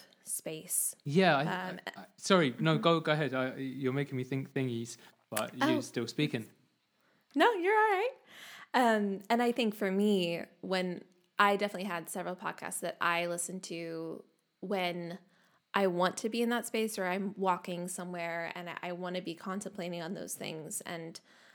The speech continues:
Speaker 1: I like listening to other people discuss it because it makes me kind of open up to that space more.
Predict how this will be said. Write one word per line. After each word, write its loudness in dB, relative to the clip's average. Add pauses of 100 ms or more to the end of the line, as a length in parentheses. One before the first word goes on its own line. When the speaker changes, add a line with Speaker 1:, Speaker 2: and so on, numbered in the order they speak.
(160)
Speaker 1:
I 4
like 2 (300)
listening -2
to -2
other -2
people -10
discuss -4
it -4
because -6
it -10
makes -6
me -8
kind -8
of -8 (160)
open -2
up -6
to -12
that -6
space -6
more. -10